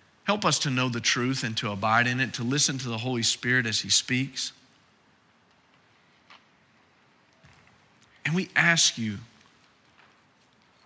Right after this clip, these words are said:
Lord, we want to be holy, we want to be righteous, we want to be faithful. And we're asking you tonight to change our hearts, our minds, and our will.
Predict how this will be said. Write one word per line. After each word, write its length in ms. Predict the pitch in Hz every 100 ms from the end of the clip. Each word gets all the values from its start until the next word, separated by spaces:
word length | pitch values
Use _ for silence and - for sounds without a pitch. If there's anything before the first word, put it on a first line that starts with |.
| _
Lord, 300 | - 170 170 - - - 143
we 140 | 226
want 320 | 202 196 -
to 100 | 160
be 440 | 135 151 151 147 147 - - - _
holy, 480 | - 165 175 180 180
we 140 | 143
want 160 | 135 131
to 40 |
be 140 | 120 110
righteous, 560 | 117 156 165 165 -
we 80 | 123
want 180 | 113 107
to 60 |
be 20 | 107
faithful. 640 | - 160 165 - 160 156 156 - _ _ _ _ _ _ - - _ _ _ _ _ _ _ _ _ _ _ _ _ _ _ _ _ -
And 140 | 143
we're 140 | 190 -
asking 500 | 151 156 143 - 123
you 120 | 120
tonight 420 | 113 110 110 107 - - - _ _ _ _ _ _
to 80 | 110
change 320 | - 139 123
our 100 | 110
hearts, 400 | 113 143 143 - -
our 100 | 110
minds, 440 | 110 117 120 110
and 100 | 110
our 120 | 104
will. 340 | 95 104 101